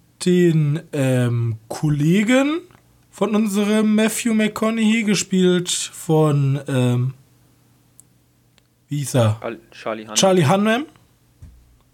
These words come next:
Speaker 1: Ja. Und
Speaker 2: Ja.
Speaker 1: der Reporter war doch Hugh
Speaker 2: Hugh Grant,
Speaker 1: Grant,
Speaker 2: ja.
Speaker 1: ja. Ähm, die erzählen sich dann sozusagen einen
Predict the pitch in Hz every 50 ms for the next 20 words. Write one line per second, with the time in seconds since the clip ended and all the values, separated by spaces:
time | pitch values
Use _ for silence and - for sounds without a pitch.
0 | _ _ _ 117 117 127 185 202 - - _ _ - - - _ _ _ _ _
1 | _ _ _ _ _ 196 208 240 254 247 269 - - - _ _ - 185 180 185
2 | 185 180 170 170 175 165 - - 131 131 156 156 - - 170 165 190 220 240 247
3 | - 254 247 254 269 294 320 - - - _ _ _ _ _ _ _ _ _ _
4 | _ _ _ _ _ _ 156 135 135 170 180 185 185 180 175 160 165 165 165 160
5 | - - - - - - - - 180 175 170 143 117 113 113 113 113 120 151 143
6 | 131 135 147 160 180 196 254 320 359 - - - 147 120 123 131 147 175 226 -
7 | - _ _ - - - - - - _ - - _ _ - 202 202 220 220 220
8 | 220 233 226 - - - - _ _ _ _ _ _ - 156 202 254 240 - 240
9 | - - 220 240 254 247 220 208 - - 226 214 196 220 208 - - 190 175 190
10 | 202 202 202 185 196 208 208 - - _ _ _ _ _ _ _ _ _ _ 196
11 | 196 208 202 196 202 202 -